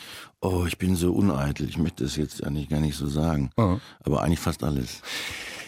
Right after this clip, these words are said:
Speaker 2: Dann fangen wir doch mal an. Also einundachtzig,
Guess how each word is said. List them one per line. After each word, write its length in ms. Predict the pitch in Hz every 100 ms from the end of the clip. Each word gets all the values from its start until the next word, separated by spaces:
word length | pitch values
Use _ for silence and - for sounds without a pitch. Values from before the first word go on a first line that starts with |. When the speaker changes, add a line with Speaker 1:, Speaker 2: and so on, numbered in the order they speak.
| -
Speaker 2:
Dann 80 | 127
fangen 220 | 113 143
wir 80 | 208
doch 100 | 160
mal 240 | 147 143 -
an. 160 | 127 110
Also 220 | 98 107 -
einundachtzig, 880 | 131 190 175 - 120 - 95 -